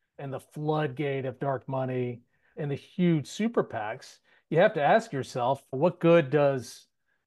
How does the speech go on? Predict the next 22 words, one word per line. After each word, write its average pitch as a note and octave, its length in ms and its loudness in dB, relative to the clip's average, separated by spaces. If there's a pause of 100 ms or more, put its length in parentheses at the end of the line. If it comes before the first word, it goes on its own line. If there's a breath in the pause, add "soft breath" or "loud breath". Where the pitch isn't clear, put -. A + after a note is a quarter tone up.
(100)
a - 40 -8
couple F3+ 260 0
hundred D#3 240 0
million C#3+ 300 -2
dollars C#3 400 0
in C3+ 80 -10
competing C#3 540 -6
ads B2+ 640 -4 (1080)
do A3 160 4
for D#3 200 0
anybody G#2+ 400 -8
anymore? G#2+ 540 -16
And D#3 560 -2
when's E3+ 180 2
the E3+ 60 4
last F3+ 220 6
time E3+ 140 2
you E3 60 0
really F3+ 180 6
remembered E3+ 500 -2
an G#2 140 -14
ad? G#2+ 280 -12